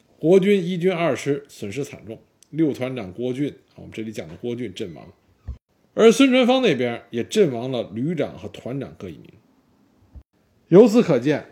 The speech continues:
战斗的激烈程度。那么今天讲的毛元珍和郭俊这两位黄埔军校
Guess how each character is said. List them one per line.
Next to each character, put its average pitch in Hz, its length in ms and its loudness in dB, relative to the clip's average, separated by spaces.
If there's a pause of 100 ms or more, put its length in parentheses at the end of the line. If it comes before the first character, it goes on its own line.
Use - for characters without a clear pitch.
(120)
战 156 240 2
斗 120 160 -2
的 101 80 -6
激 113 160 -8
烈 104 100 -6
程 85 220 -18
度。 87 140 -18 (880)
那 233 100 0
么 247 100 4
今 269 200 4
天 277 160 6
讲 185 180 6
的 143 80 0
毛 170 200 2
元 202 100 2
珍 196 260 2 (100)
和 156 200 -2
郭 196 220 6
俊 190 180 2
这 156 140 0
两 101 200 -6
位 214 240 -6 (360)
黄 160 240 -2
埔 127 80 -4
军 151 160 -4
校 147 260 -2